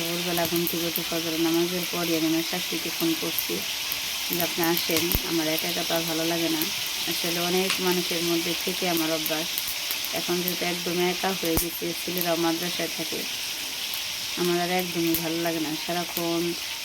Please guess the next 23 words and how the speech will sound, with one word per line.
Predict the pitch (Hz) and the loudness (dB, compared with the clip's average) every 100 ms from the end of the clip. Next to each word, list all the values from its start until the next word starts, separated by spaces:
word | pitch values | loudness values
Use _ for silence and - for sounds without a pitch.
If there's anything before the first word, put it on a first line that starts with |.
| - | 0
নানান | 175 170 170 | 2 2 2
টেনশন | 170 165 - 165 170 | 2 0 0 0 0
হয়, | 165 156 | 0 0
একা | 160 165 | -2 -2
থাকতে | 170 - - | -4 -6 -4
থাকতে | 175 - 165 | -6 -4 -2
আর | 165 | -2
ভালো | 160 165 | -2 -2
লাগে | 165 165 | 0 0
না। | 175 208 - | 0 -2 -6
তাই | - 160 | -4 -2
আমার | 151 156 | -2 -2
শাশুড়িকে | 165 175 170 160 | -4 -2 -2 0
ফোন | 170 165 | -4 -2
করার | 160 160 | -2 -2
সাথে | 180 175 | -2 -4
সাথে | 170 160 156 | -4 -2 -2
চলে | 175 175 | -2 -2
আসছে, | 175 - - 156 | -2 -4 -4 -4
আলহামদুলিল্লাহ | 156 160 156 151 151 156 | -4 -4 -2 -2 -2 -2
অনেক | 170 - | -2 -2
খুশি | 185 - 147 | -4 -4 -6
হচ্ছে। | - - | -6 -8